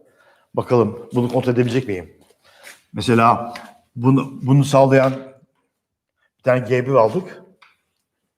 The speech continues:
Bunu sağlayan G R'e bakıyoruz. G bir ve G iki buna bakıyoruz böyle. Eğer bunu kontrol edebilirsem, sayısını kontrol edebilirsem bunun sayısı hakkında bir fikir elde edebilirim.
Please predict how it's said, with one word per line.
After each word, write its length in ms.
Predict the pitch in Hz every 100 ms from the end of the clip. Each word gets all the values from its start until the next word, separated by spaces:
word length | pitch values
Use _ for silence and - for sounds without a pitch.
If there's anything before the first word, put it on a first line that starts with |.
| _ _ - _ _ _ _ _ _ _ _
Bunu 140 | 113 120
sağlayan 720 | 120 131 131 127 127 127 -
G 120 | 127 127
R'e 200 | 135 127
bakıyoruz. 600 | 113 110 113 190 - - _ _ _ _ _ _ _ _ _ _ _ _
G 180 | 101 110
bir 120 | 113
ve 60 | 113
G 240 | 110 110
iki 380 | 107 - 190 147
buna 200 | 101 107
bakıyoruz 340 | 90 - 90 92
böyle. 340 | 95 185 - - - _ _ _ -
Eğer 260 | 113 117
bunu 140 | 131 131
kontrol 240 | 127 131
edebilirsem, 680 | 135 139 185 - 156 196 -
sayısını 380 | - 123 123 131
kontrol 220 | 127 135
edebilirsem 600 | 135 139 127 160 208 - - - _ _ _ _
bunun 140 | 131 147
sayısı 340 | 147 147 -
hakkında 320 | 135 135 170
bir 60 | 160
fikir 240 | 139 156
elde 140 | 139 139
edebilirim. 420 | 139 131 101